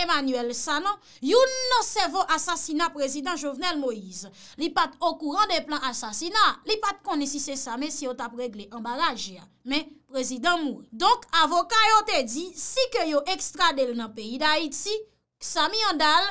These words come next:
pral pase tout trèz vil nan travay fòse. E tou nan peyi d Ayiti aktyèlman la, gen yon kriz politik ki pa piti. Touye Jovenel se youn, viv alèz se de, Sami Andal anba kòd, pi rèd.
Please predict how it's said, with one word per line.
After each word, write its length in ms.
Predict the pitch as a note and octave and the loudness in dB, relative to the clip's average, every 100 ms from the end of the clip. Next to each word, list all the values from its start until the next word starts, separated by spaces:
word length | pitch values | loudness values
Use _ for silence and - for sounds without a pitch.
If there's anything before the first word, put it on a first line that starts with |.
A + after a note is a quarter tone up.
| G4 - | -6 -10
pral 300 | D#4 G4 F#4+ | 0 2 2
pase 380 | F4+ E4+ - C4+ | 2 0 0 -4
tout 160 | D#4 G4 | -6 -8
trèz 380 | D4+ C#4 A3 A#3+ | -2 -2 -2 -4
vil 160 | E4 F#4 F4 | -4 0 -2
nan 240 | B3+ D4 C#4+ | -2 -4 -2
travay 480 | C#4 B3+ D#4+ D4+ | -2 2 2 2
fòse. 540 | C#4+ C#4+ B3 - F4 B3+ _ _ _ - | -4 -8 -6 -4 -4 -6 _ _ _ -2
E 100 | E4+ D#4+ | -2 2
tou 240 | B4 C4+ | 0 0
nan 160 | C#4+ C#4+ | -2 0
peyi 240 | C4+ C4+ | 0 0
d 80 | C#4 | -2
Ayiti 320 | B3+ C4 - C4 | -2 -6 -8 -8
aktyèlman 640 | B3+ - G4 F4+ E4 C4+ | -6 -2 0 2 0 2
la, 240 | C4 C#4 F4 - - - | 4 4 0 -4 -16 -4
gen 160 | D#4 | 0
yon 140 | C#4+ C#4+ | 0 0
kriz 300 | C5 A#4+ - | 0 2 0
politik 640 | F#4 C#4+ C4+ D#4 D#4+ - - _ | -2 -2 -2 -4 -6 -10 -20 _
ki 220 | - D4 - | -10 -2 4
pa 160 | D#4+ | 4
piti. 460 | C#4+ A#3+ - G3+ - _ _ | 2 -8 -8 -10 -14 _ _
Touye 280 | A4+ G4+ D#4 | -2 0 2
Jovenel 480 | D#4 C#4+ A#3 A#3+ G#3+ G#3 | 2 -2 -2 -6 -6 -6
se 180 | - G3+ | -6 -4
youn, 320 | D4 A#4 B4 A#4+ - _ B3+ | 2 2 2 -2 -12 _ 0
viv 260 | A#4+ B4 D4+ - D4 | 4 4 4 0 2
alèz 340 | A#3 A3+ G#3 | 0 -4 -6
se 260 | - C4 A#3 | -4 -4 2
de, 120 | A4+ A#4 - _ | 4 4 2 _
Sami 360 | - C5+ B4 G#4+ | 4 6 6 2
Andal 340 | G4 A4 G#4+ G#4 F4 | 4 6 4 2 0
anba 160 | C#4+ C4+ | 0 2
kòd, 300 | E4+ F#4+ G4 F#4+ - _ - | 4 4 4 -4 -10 _ 0
pi 120 | C#5 A4+ | 2 4
rèd. 320 | G4 G3+ | 4 2